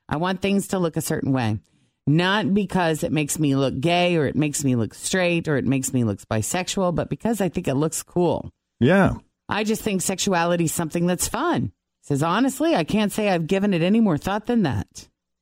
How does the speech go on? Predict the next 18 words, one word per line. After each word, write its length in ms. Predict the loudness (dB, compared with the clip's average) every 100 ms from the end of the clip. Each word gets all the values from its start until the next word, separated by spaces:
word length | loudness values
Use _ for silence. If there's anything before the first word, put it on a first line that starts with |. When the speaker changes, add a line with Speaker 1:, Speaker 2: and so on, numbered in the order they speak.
| _ _ _ _ _ -20 -2
Speaker 2:
Well, 160 | 2 4
I 120 | 6
love 240 | 6 4 4
his 160 | 4
music, 420 | 4 6 4 2 -2
man. 160 | 0
I'm 120 | 2
a 40 | 2
fan. 480 | 2 2 4 2 -4 -12 -14 -16 -8 -2
Speaker 1:
I'm 220 | 0 0
a 60 |
fan 200 | 0 0 2
Speaker 2:
Especially 300 | 2 2 2
Speaker 1:
of 60 | 2
Speaker 2:
this 80 | 2
Speaker 1:
him. 60 |
Speaker 2:
latest 320 | 4 2 2
album. 380 | 2 2 2 -2